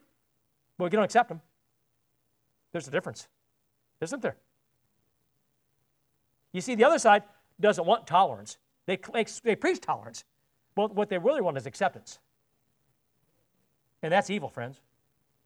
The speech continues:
Any religion that's not Christian doesn't believe in Christ. They can't, 'cause it's the only one.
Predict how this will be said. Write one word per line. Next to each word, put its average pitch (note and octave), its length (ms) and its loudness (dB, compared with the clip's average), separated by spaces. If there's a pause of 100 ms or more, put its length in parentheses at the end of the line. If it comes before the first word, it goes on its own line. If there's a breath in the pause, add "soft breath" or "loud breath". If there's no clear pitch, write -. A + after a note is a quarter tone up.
(960)
Any A#3+ 420 0 (280)
religion G3 540 2
that's C#3 180 -8
not F3 280 0
Christian B2+ 440 -4 (1800)
doesn't C3 240 -6
believe A2+ 160 -6
in A2 60 -16
Christ. A2 360 -12 (1900)
They B2 80 -14
can't, E3+ 260 -12 (720)
'cause C#3+ 140 -8
it's B2 100 -14
the C#3 80 -10
only B2 160 -6
one. C#3 220 -2